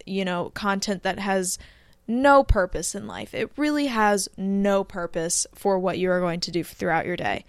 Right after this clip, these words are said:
When you immediately start your day that way, it's gonna make you even more tired. I promise you. It makes me feel exhausted by, like, eight A M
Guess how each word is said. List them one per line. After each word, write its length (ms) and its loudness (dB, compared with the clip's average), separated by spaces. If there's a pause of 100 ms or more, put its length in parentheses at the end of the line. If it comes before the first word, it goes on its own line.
(460)
When 160 2
you 100 4
immediately 580 2
start 220 2
your 140 2
day 160 2
that 180 2
way, 380 4
it's 180 -2
gonna 160 2
make 220 -2
you 80 0
even 200 -2
more 160 -8
tired. 440 -6 (340)
I 160 4
promise 560 -6
you. 200 -10 (380)
It 300 2
makes 340 0
me 280 -4
feel 520 0
exhausted 1000 -2
by, 140 4
like, 360 -2
eight 220 2
A 180 2
M 340 -10